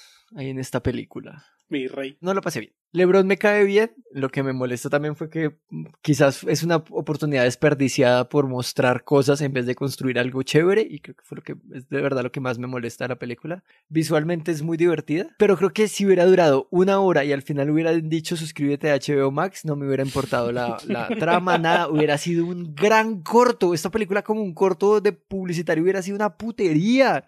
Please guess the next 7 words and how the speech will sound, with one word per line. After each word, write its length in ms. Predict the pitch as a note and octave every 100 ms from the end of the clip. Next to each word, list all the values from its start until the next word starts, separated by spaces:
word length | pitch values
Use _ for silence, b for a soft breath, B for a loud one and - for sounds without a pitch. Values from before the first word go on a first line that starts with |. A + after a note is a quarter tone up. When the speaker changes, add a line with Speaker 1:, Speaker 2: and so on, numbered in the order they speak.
| b -
Speaker 1:
una 180 | F3 G3+
putería, 560 | A3+ A#3 G3+ F#3 A#3
pero 300 | F3+ F3+ E3+ _ -
querer 500 | - F#3+ F#3+ A3 A#3+
ser 220 | - B3+
una 220 | B3 B3+
película 680 | C4 A#3 G3+ D#3+ G3+ G#3+ G#3+